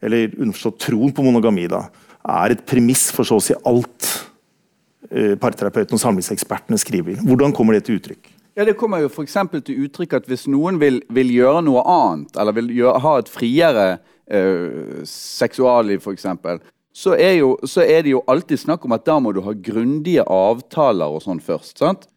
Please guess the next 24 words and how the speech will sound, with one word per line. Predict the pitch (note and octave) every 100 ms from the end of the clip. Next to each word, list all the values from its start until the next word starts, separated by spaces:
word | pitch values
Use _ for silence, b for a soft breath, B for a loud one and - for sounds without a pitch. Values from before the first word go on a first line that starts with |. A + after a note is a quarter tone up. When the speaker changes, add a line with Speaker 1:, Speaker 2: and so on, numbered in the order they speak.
| _
Speaker 2:
Sånn | - D#3
at | -
det | D3
egentlig | C#3 C#3+ G#3 - B2+ A#2
er | C3 B2 - B2+
et | A#2+ A2 -
sånt | G3+ E3 B2+ - - _ _ b _
et | A#2 -
s-, | - -
sånne | C#3+ E3 C3
eksperimenter, | - - C3 B2+ F3+ E3 A2+ - G2+
de | A#2 E3
er | B2 A#2 A2
en | G#2+ A2
del | G#3 G3 B2+ F2+ F2+
av, | - C3+ B2 G2 F2 E2+
eh, | E2+ F2+
for | - A#2
s-, | - -
i | A#2 - D3+ C#3+
og |
for | G#2
seg | C#3+ B2 -
parforholdet, | G2+ A2 - D#3 B2+ G#2 A#2 G3